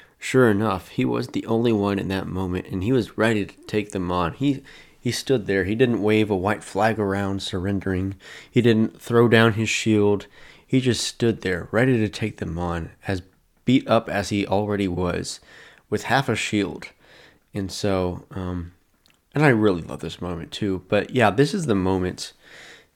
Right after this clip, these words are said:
that, um, started the whole idea for, um, M C U Devos and then eventually this podcast here. Um, but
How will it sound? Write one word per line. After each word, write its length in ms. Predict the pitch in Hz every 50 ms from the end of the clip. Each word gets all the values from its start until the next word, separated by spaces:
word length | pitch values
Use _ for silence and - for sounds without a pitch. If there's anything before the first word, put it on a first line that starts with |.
| _ -
that, 300 | - 95 90 - - _ _ -
um, 320 | 95 90 87 85 85 87
started 500 | - - - - 120 113 113 110 113 -
the 140 | - 110 101
whole 340 | - - 104 101 95 95 - -
idea 680 | - 92 90 - - - 104 95 92 90 87 85 80
for, 560 | - - - - 95 90 87 85 82 80 80 - _ _ - - - - - - - _ _ _
um, 480 | - 92 87 85 85 82 80 80 80 80 - _ _ _ _ _ _ _ _ _ _ _ _ _ - _ _ _ - -
M 140 | 104 101
C 160 | 95 - - 95
U 120 | 92 92
Devos 560 | 85 - 120 117 107 107 107 104 101 95 92
and 140 | 95 95 92
then 120 | 92 90
eventually 640 | 90 87 - 98 92 87 - - 92 90 90 90 90 _
this 200 | - 95 90 -
podcast 720 | - - - 95 107 110 - - - 87 85 76 - -
here. 340 | - - - - - 110 - _ _ _ - - - - - - - - - _ _ _ _ _ _ _ _ _
Um, 400 | - 92 87 85 82 85 85 87 _ _ _ _ _
but 440 | - 117 110 107 - - - - -